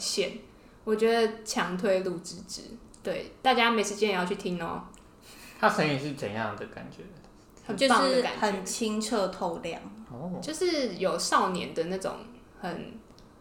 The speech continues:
Speaker 1: 很活泼的感觉，然后又调皮又有点机灵。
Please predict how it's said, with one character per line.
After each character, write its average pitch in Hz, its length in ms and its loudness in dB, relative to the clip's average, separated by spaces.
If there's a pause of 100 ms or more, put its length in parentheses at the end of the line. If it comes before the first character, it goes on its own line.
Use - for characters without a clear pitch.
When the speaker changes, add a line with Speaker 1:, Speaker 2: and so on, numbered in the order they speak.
Speaker 1:
很 190 200 -4
活 202 200 4
泼 226 320 6
的 214 80 4
感 - 260 -4
觉， - 320 -12 (460)
然 185 140 -8
后 202 100 2
又 214 160 4
调 170 260 0
皮 170 180 -4
又 185 120 2
有 175 60 -2
点 180 240 -6 (120)
机 208 280 -4
灵。 190 240 -8